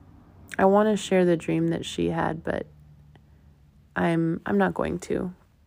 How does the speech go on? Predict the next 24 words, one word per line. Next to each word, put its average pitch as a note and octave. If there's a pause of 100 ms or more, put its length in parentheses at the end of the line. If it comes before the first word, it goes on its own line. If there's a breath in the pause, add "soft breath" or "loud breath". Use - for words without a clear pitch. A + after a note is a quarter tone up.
(120)
actually, F#3+
because F#3+
I -
didn't F3+
get -
explicit -
permission. F3
But F3 (1000 soft breath)
let, G3+
let's G3
just G#3+
say F#3+
that F3+
this F3
morning F3+ (220)
I E3+
cried F3+
for -
a E3
few E3
minutes E3
just - (120)
thinking F#3+
about -